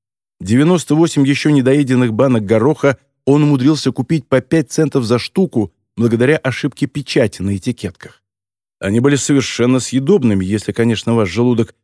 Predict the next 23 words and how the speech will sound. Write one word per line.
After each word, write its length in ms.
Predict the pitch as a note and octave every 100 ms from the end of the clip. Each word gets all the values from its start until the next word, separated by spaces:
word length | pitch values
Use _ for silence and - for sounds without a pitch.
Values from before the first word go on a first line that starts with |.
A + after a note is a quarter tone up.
| _
нормально 460 | A#2 B2+ B2 A#2+ A2+
справлялся 560 | - B2 A#2 G#2+ - G#2+
с 40 |
горохом. 560 | A#2+ A2+ E2+ - - _ _ _ _ _ _ _ _
Туалетную 520 | G#2 B2 E3 - D#3
бумагу 440 | C#3 D#3+ F#3+ E3+ A#2
он 120 | A2
выкупил 480 | D3+ D#3+ C3+ C#3+ - _ -
в 60 |
закрывающемся 800 | A2 C3 C3 D#3 C#3+ - A#2+ B2+
офисном 460 | C3 A#2+ A#2 A2+ G#2
здании 320 | F#2+ D3+ C#3
за 160 | G2+ G#2
пять 280 | C3 -
евро, 420 | F2+ F2 C#2 - _ _ _
буквально 400 | A2+ A#2+ A#2+ G#2+
столько, 460 | - - D#3+ - G#2
сколько 320 | - A2 G#2+
можно 280 | A2+ A2+ G#2+
было 280 | G#2+ A#2+ -
унести 460 | A#2 A2 - - G#2+
на 120 | F#2+
себе. 420 | - A2+ F2